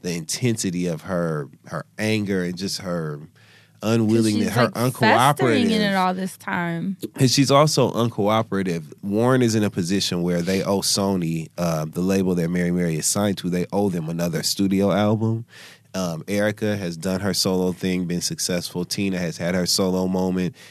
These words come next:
Speaker 1: and then created this new ministry she says that she's been called to do, where her and Teddy go around to different cities and talk about how he cheated on her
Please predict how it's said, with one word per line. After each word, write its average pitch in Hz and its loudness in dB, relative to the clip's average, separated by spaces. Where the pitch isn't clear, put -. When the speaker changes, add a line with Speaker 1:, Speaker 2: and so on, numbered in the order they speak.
Speaker 1:
and 90 -2
then 98 0
created 92 -2
this 85 -4
new 95 0
ministry 92 -2
she - -10
says 87 -8
that 85 -12
she's 85 -10
been 87 -12
called 82 -8
to 80 -14
do, 82 -4
where 87 -6
her 90 -6
and 87 -8
Teddy 90 -6
go 90 -6
around 87 -6
to 85 -8
different 85 -12
cities 90 -6
and 82 -14
talk - -6
about 85 -8
how 82 -8
he 85 -12
cheated 85 -6
on 80 -10
her 78 -10